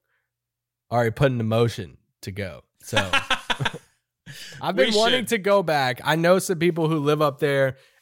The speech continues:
Speaker 1: and I, I thought about going last year, and then I was like, "Well, dang, if I don't really, especially with, uh, with little ones now, going on vacation and stuff, I don't know if my wife and family would wanna go to Springfield, Massachusetts."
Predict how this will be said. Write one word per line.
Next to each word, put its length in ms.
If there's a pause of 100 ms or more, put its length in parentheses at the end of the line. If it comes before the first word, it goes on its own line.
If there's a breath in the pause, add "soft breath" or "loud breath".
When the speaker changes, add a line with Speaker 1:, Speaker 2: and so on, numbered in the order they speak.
Speaker 1:
and 480 (100)
I, 240 (440 soft breath)
I 100
thought 240
about 220
going 240
last 420
year, 480
and 340 (100)
then 180
I 100
was 140
like, 260
"Well, 120
dang, 420
if 320
I 80
don't 160
really, 400 (340 soft breath)
especially 580
with, 280
uh, 380
with 180
little 260
ones 320
now, 360 (120)
going 220
on 80
vacation 640
and 100
stuff, 260
I 100
don't 280
know 140
if 100
my 80
wife 380
and 100
family 320
would 120
wanna 220
go 260
to 140
Springfield, 680 (340 soft breath)
Massachusetts." 920